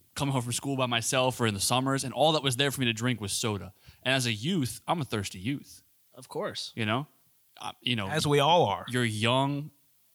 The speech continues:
Speaker 2: Thirsty for knowledge.
Speaker 1: Thirsty for knowledge. Thirsty for drinks.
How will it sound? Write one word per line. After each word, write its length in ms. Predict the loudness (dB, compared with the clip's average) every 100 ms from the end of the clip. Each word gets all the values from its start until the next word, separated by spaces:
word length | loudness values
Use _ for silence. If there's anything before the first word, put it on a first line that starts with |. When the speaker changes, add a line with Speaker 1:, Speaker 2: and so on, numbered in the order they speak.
| -18
Speaker 2:
Thirsty 320 | -10 -6 -8
for 180 | -8 -10
knowledge. 560 | -6 -6 -6 -8 -4
Speaker 1:
Thirsty 320 | 0 2 2 -4
for 200 | -2 -6
knowledge. 720 | 0 2 4 0 -2 -6 -8 _ _
Thirsty 380 | -2 0 0 -2
for 460 | -4 -4 -4 -4 -10 _ _ _ -20 _ -20 -10
drinks. 720 | -6 -2 -2 0 0 0 -4